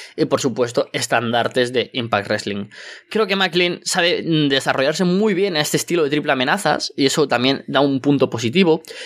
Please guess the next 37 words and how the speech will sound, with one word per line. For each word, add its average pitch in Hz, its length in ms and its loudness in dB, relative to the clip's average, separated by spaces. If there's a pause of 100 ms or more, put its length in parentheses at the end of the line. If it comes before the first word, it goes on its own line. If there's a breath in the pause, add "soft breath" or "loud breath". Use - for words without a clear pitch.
(120 loud breath)
Jay 160 140 4
White 143 320 2
y - 20 -2
Chris 127 140 2
Sabin, 131 480 0 (100)
hay 147 140 2
poco 123 240 2
que 117 60 2
comentar 113 320 0
porque 107 360 -4
in-ring 117 360 -2
son 117 300 -2
brutales. 120 580 0 (220 loud breath)
Entonces 160 260 -2
yo 175 120 0
creo 185 220 0
que 131 260 0 (200 loud breath)
es - 100 0
una 180 140 0
buena 135 240 2
mezcla. 107 500 -2 (320 loud breath)
Creo 233 480 0
que 165 220 2
Jay 202 180 2
White 196 520 0 (200)
podría 170 300 2
ser 170 320 0
este 165 160 -4
su 165 100 -2
último 156 240 2
combate 147 300 0
en 156 80 2
Impact, 160 260 0
no 156 80 0
lo 147 100 2
tengo 147 300 -2
claro. 147 380 0